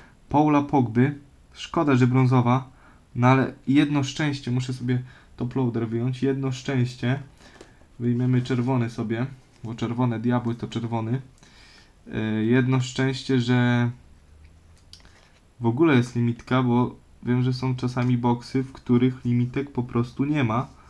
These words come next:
A tutaj trafiliśmy Pogbę, czyli no, dwa punkty są dla, tutaj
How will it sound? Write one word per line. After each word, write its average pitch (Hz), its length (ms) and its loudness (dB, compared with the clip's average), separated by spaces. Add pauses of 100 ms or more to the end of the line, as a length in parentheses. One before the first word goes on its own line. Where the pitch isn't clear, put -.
(2500)
A 113 140 -2
tutaj 131 340 -2
trafiliśmy 127 680 0 (160)
Pogbę, 123 600 0
czyli 123 420 2
no, 123 360 -2 (1200)
dwa 123 200 0
punkty 127 420 0
są 120 340 0
dla, 113 360 -2 (1120)
tutaj - 420 -4